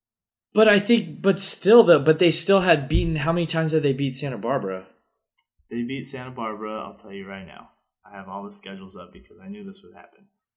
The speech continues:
Speaker 2: Uh, they lost to them in their last game.
Speaker 1: Mm-hmm.
Speaker 2: Um, and then they beat them by one goal once, one goal twice, and that's it.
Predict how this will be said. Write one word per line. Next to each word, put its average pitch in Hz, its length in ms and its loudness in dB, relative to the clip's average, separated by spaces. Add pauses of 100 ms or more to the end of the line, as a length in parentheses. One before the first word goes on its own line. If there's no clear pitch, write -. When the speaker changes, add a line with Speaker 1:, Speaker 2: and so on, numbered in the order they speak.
(420)
Speaker 2:
Uh, 113 280 -4
they 123 120 -4
lost 143 420 4
to 143 80 -2
them 127 200 -2
in 120 80 -2
their 113 100 0
last 127 340 -2
game. 95 360 -10
Speaker 1:
Mm-hmm. 117 920 -18
Speaker 2:
Um, 104 500 -10
and 110 80 -16
then 113 140 -4
they 117 140 -2
beat 131 300 -6
them 127 360 -8
by 120 180 -2
one 135 280 -4
goal 135 320 -2
once, 190 680 -4 (800)
one 127 220 -10
goal 120 460 -2
twice, 185 720 -2 (640)
and 110 480 -10
that's 98 160 -12
it. - 160 -20